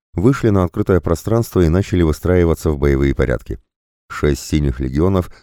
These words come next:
двумя линиями, по три легиона в каждой, расставились, заняли позиции и начали медленное движение в направлении своих основных противников.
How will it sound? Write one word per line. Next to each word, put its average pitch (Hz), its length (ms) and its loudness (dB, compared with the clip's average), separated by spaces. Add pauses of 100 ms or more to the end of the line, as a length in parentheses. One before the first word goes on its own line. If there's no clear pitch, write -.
(160)
двумя 117 320 2
линиями, 98 640 4
по 73 100 -2
три 71 140 -4
легиона 67 400 0
в - 80 -8
каждой, 98 460 0 (360)
расставились, 107 800 2
заняли 78 380 2
позиции 82 680 0 (420)
и 110 120 4
начали 127 380 4
медленное 104 500 4
движение 80 500 2
в 76 40 2
направлении 82 580 2
своих 82 380 0
основных 67 380 -2
противников. 62 600 -6